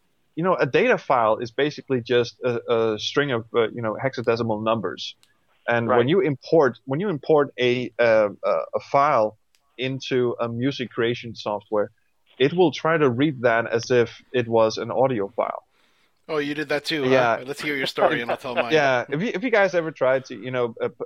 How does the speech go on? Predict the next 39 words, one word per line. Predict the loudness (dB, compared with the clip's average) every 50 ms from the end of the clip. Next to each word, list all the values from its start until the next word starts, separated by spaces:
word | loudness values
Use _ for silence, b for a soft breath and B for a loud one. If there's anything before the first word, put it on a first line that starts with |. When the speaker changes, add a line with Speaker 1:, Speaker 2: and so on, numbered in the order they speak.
| -4
Speaker 1:
uh, | -2 -2 -2 -4 -8 _ _ -20 -10 _
for | 0 0 0
the | 0 -2 0
old | 0 0 0 0 0
Commodore | -2 -4 -4 -6 -10
sixty-four | -12 -12 -14 -16 -10 -2 0 0 2 2
guys, | 2 2 2 0 -2 -4
you | -8
ever | -8 -10
tried | -6 -2 0 0 0 0
putting | -2 -2 -2 -4 -8 -4 0
a, | 2 2 2 0 -2 b b b b b _ -8
a, | -6 -4 -2 -2 -2 -2 -2
a | -4 -6
cassette | -6 -8 -8 -8 -2 0 2 2 2 2 -2 -10 -20 _ _ _ _ _ _ _
into | -2 -2 -2 -2 -2 0 0 0 0 0 2
a, | 2 4 4 2 0 -2 -4
a, | -2 -2 -2 -4 -6 -6 _
a | 2 2 2 2
cassette | 0 -4 -8 -4 0 0 0 0 0
deck | 0 0 0 -2 -4 -8
and | -10 -10 -4
trying | -2 -2 -2 -2
to | -4
play | -8 -4 0 2 2 4 4 4 2
the, | 0 0 -2 0 0 0 0 0 0
uh, | -2 -2 0
Commodore | -2 -2 0 0 -2 -2
sixty-four, | -2 -6 -8 -8 -12 -14 -4 0 2 4 4 4 4 2 0 0 -4
uh, | -4 -4 -2 -4 -4 -6 -8 -4 2
program | 4 4 4 4 2 -2 -4 -2
file, | 0 2 2 4 6 6
Speaker 2:
Oh, | 6 6
hell | 6 6 4 6
yeah. | 6 4 4 6
Speaker 1:
or, | 6 6 6 4 2 0 _ _ -8
Speaker 3:
Yeah, | -4 0 0 2 4
Speaker 1:
or, | 4 6 6
Speaker 3:
ouch. | 6 4 2 0 -4 -4 -4 -4